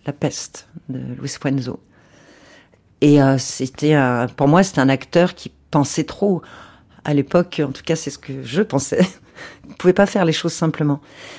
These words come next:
Mais dans la vie, il était pareil. Il était, il compliquait tout. Il était, c'était, c'était pas facile de, de vivre avec lui. Mais c'était un, un magnifique, euh, homme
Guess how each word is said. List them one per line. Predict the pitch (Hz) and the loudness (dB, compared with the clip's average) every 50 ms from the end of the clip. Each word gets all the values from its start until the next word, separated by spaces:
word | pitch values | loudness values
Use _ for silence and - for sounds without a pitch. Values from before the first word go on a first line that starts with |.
| - _ | -4 _
Mais | 160 | 4
dans | 170 180 185 | 6 6 6
la | 185 190 | 6 6
vie, | 185 185 233 | 4 4 2
il | 214 | 2
était | 202 190 - - | 2 0 -2 -2
pareil. | - 165 160 170 170 156 131 139 135 - _ _ - | 0 2 2 4 2 2 0 -2 -6 -8 _ _ -8
Il | 160 | -6
était, | 156 151 151 - - 160 156 156 - - - - - - - _ _ _ _ _ _ _ - | -6 -6 -6 -6 -4 -4 -4 -4 -6 -8 -16 -20 -20 -20 -20 _ _ _ _ _ _ _ -20
il | - | -12
compliquait | - - 156 - - - - 185 170 | -6 -6 -6 -6 -8 -2 0 0 0
tout. | - - - 196 190 185 180 175 165 | 0 -2 -2 0 0 0 -2 -4 -4
Il | 147 143 147 | -4 -4 -4
était, | 143 - - 147 | -4 -4 -6 -6
c'était, | 147 - - - - 160 151 147 156 160 - - - - - - _ | -6 -8 -10 -8 -4 -4 -4 -4 -6 -10 -12 -18 -20 -20 -20 -20 _
c'était | - - - - 156 156 151 147 | -20 -20 -12 -6 -4 -2 -2 -2
pas | 143 - 196 196 | -2 2 2 2
facile | 185 196 185 185 - - 170 165 147 147 | 4 4 2 0 0 -4 -4 -4 -4 -2
de, | - 147 139 143 143 139 143 143 139 - - _ _ - - _ _ - | -4 -4 -4 -4 -6 -6 -8 -8 -10 -10 -12 _ _ -20 -20 _ _ 0
de | 151 | 0
vivre | 151 156 160 147 139 | 2 2 2 2 2
avec | 139 135 127 - - | 2 0 0 -4 -8
lui. | 127 123 - - - _ _ _ _ _ _ _ _ _ | -8 -8 -8 -16 -20 _ _ _ _ _ _ _ _ _
Mais | - 139 156 151 147 143 143 | 0 2 4 6 6 6 4
c'était | 143 - 139 - - 156 | 4 0 -6 -6 -4 -2
un, | 156 143 135 127 131 - _ - - - - - - _ - _ _ _ _ _ _ - | -2 0 -2 -2 -6 -10 _ -20 -20 -20 -20 -20 -20 _ -20 _ _ _ _ _ _ -8
un | 151 147 | -6 -4
magnifique, | 151 147 147 147 147 143 - - 160 156 - - - | -2 -2 0 0 -2 -2 -4 -8 -12 -12 -14 -12 -12
euh, | 143 147 139 139 139 135 131 131 _ _ | -12 -12 -12 -14 -14 -16 -18 -20 _ _
homme | 151 156 151 143 147 143 135 135 139 | 0 0 0 0 0 -2 -4 -6 -8